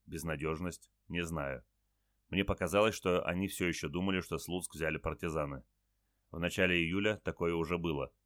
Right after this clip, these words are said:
Партизаны взяли город на сутки, разогнали гарнизон и смогли освободить группу военнопленных, после чего скрылись в лесах. Другого объяснения у меня не нашлось. Может, немецкое командование думало, что, как и в тот раз, город свободен,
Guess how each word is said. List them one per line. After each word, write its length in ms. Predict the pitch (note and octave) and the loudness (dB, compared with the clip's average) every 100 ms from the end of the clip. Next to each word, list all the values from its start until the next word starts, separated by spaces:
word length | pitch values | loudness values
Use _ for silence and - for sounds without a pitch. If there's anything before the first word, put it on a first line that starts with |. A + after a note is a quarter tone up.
| _ _ _ _ | _ _ _ _
Партизаны 480 | - F2 F#2 G2 F#2 | -4 -4 2 4 4
взяли 280 | E2+ F2+ E2+ | 4 2 2
город 300 | E2 E2+ D#2+ | 2 2 2
на 100 | D#2 | -2
сутки, 320 | - G#2 - | -4 -6 0
разогнали 500 | G2 E2 D#2+ E2+ D#2+ | 0 2 0 0 -2
гарнизон 600 | D2+ D#2 D#2+ D2+ F#2 G2+ - - | -2 -2 -2 0 0 -2 -10 -14
и 80 | |
смогли 340 | - G#2 F#2+ F#2+ | -4 -2 2 0
освободить 440 | F2+ D#2 D#2+ F2+ | 0 0 2 2
группу 320 | F2 F2+ - | 0 -2 -2
военнопленных, 760 | E2 E2+ F2+ F2 D#2+ D2 C2+ - _ _ _ _ - | 0 0 0 0 -2 -2 -8 -14 _ _ _ _ -6
после 280 | A2+ - | -4 -4
чего 240 | G#2 F2+ F#2 | -2 2 2
скрылись 440 | - F#2 F2 E2+ | 2 0 0 -2
в 40 | E2+ | -4
лесах. 440 | E2+ D#2+ C#2+ - _ _ _ _ | -2 0 -2 -4 _ _ _ _
Другого 420 | - F2 E2+ F#2 F2 | -6 -4 2 4 4
объяснения 500 | D#2 D2+ D#2+ F2+ G2 | 2 -2 0 2 2
у 60 | |
меня 180 | F#2 F2 | 0 0
не 80 | E2+ | -2
нашлось. 520 | F2 - D#2+ - - _ _ _ _ _ _ | -2 -2 -4 -6 -12 _ _ _ _ _ _
Может, 320 | D#2+ E2+ F2 | -2 -2 0
немецкое 400 | F#2 F#2 E2+ F2 | 2 2 2 -2
командование 540 | D#2+ F2+ F2 E2 E2 D#2+ | 0 0 0 0 -2 -2
думало, 380 | E2 E2+ D#2+ | -2 0 -2
что, 180 | D2+ E2 | -2 -4
как 220 | D#2+ E2 | -4 -4
и 20 | D#2+ | -6
в 60 | |
тот 180 | - E2 | -6 0
раз, 300 | F2 F2+ - | 0 0 -6
город 320 | D#2 D#2+ D#2 | -4 -2 -2
свободен, 560 | - E2 G2+ G2 D2 B1+ | -2 -2 0 0 -4 -10